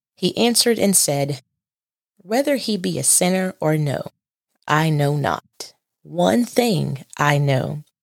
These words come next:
that whereas I was blind, now I see." So who is talking here? It's a, it's a blind man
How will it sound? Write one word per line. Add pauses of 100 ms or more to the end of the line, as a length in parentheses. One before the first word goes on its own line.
(360)
that
whereas
I
was
blind, (200)
now (140)
I
see." (840)
So
who
is
talking
here?
It's
a,
it's
a
blind
man